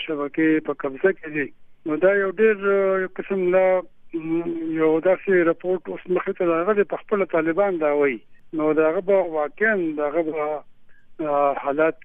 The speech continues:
به ښه نه وي او د هغه دارو درمل په کار دي. دا به اوس څنګه کېږي؟ د هغې دپاره اوس،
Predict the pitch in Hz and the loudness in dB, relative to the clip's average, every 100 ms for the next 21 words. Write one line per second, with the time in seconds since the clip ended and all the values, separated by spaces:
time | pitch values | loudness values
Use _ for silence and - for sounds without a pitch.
0 | - 143 143 - 170 170 202 180 156 147 | -10 -8 -6 0 2 4 4 6 6 2
1 | 139 139 143 156 156 170 - - - - | 0 -2 0 0 0 -8 -16 -20 -20 -20
2 | 160 151 156 170 160 147 165 175 160 143 | -12 -8 -2 -2 -2 0 2 0 -2 -2
3 | 180 196 175 147 131 - - 320 139 160 | 2 2 2 -6 -6 -8 -14 -10 -2 0
4 | 151 156 - 208 208 190 - 185 175 175 | 2 2 2 -2 0 -2 -2 -4 0 0
5 | 160 143 151 147 151 147 147 151 143 | 0 -2 -2 -4 -4 -6 -4 -4 -4